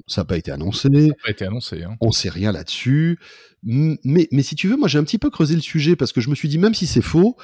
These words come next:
Speaker 1: c'est assez intéressant de voir si, euh,
Speaker 2: Ce qui peut
Speaker 1: euh,
Speaker 2: exister, ce qui pourrait
Speaker 1: ouais, ce qui,
Speaker 2: exister.
Speaker 1: ce qui peut exister, si, euh, aujourd'hui, quel est l'état de l'art dans le monde de la téléphone par, de la téléphonie par satellite ? Est-ce que aujourd'hui, euh,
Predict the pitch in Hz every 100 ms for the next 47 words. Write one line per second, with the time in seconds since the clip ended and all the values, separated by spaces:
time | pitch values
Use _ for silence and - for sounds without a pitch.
0 | - _ - 175 311 349 170 139 - 165
1 | 120 113 190 - - 147 151 110 95 85
2 | _ _ _ - 90 92 90 135 131 143
3 | - 123 - 120 107 120 180 185 - 185
4 | 107 104 - - 156 196 165 208 - 135
5 | 143 - 113 110 98 98 95 - 110 104
6 | 110 165 - - - 196 196 139 156 131
7 | 110 135 107 101 123 92 90 110 95 117
8 | 104 107 98 95 - 104 104 110 110 -
9 | 110 180 135 131 - 117 104 107 117 110
10 | 110 175 226 127